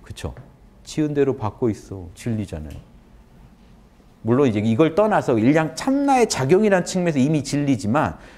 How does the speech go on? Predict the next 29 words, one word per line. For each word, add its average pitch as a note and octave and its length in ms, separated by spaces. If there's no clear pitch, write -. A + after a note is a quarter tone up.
따져보면 D#3 800
지은 G#3+ 340
대로 D#3 260
받고 D3+ 320
있다는 D3+ 400
측면에서 E3 520
봐도 C#3+ 520
맞아요, A#2+ 560
지금. G2 400
안타까운, D#3+ 640
안타깝지만 E3+ 840
맞잖아요. G#2 640
지은 C3+ 320
대로 A2 200
받고 A2+ 300
있다는 G#2 360
말에. E2+ 280
여러분 D3+ 180
시험 A3+ 300
떨어져서 G3 400
억울한데 B2 500
"한 F3+ 220
만큼 E3+ 360
받는 C3 360
거야." A#2 200
그럼 G#2 180
할 D#3 140
말 B2 160
없거든요. E2 480